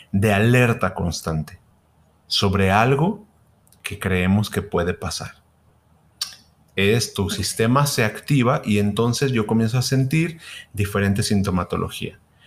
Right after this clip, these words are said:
que eso lo vamos a, a ver más adelante, pero la mayoría de la gente dice, "Ansiedad, ansiedad". Ya no voy a decir ansiedad porque se va a quedar el de estar diciendo ansiedad y al ratito voy a estar ya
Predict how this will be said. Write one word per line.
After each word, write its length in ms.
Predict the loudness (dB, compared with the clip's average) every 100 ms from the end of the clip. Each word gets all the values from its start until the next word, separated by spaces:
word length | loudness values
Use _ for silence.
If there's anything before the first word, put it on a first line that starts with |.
| -8
que 120 | 2 2
eso 160 | 4
lo 100 | 4
vamos 300 | 6 4 4
a, 140 | 2 2
a 180 | 2 0
ver 160 | 2
más 180 | 0 0
adelante, 580 | 2 2 2 0 -4 -8 -12 -20 -20 _ -4
pero 400 | -2 -2 -4 -12 _ _ _
la 380 | 2 4 4 4
mayoría 280 | 2 2 2
de 60 |
la 140 | 2 2
gente 400 | 0 -2 0 0
dice, 320 | 0 -2 -2
"Ansiedad, 880 | 2 6 6 4 0 2 2 2 -2
ansiedad". 720 | -4 -2 -2 -2 2 0 0 -8 -6
Ya 120 | 0
no 60 |
voy 120 | 2 2
a 20 |
decir 140 | 2
ansiedad 420 | 0 0 2 2
porque 180 | 0 -4
se 120 | -2 0
va 80 | 0
a 40 |
quedar 400 | 2 2 4 4
el 140 | 2 4
de 80 |
estar 200 | 4 4
diciendo 340 | 4 4 4 2 0 0
ansiedad 500 | 2 2 4 6 6
y 40 | 6
al 80 |
ratito 360 | 6 6 6 6
voy 100 | 6
a 40 |
estar 260 | 6 2 0
ya 240 | 2 2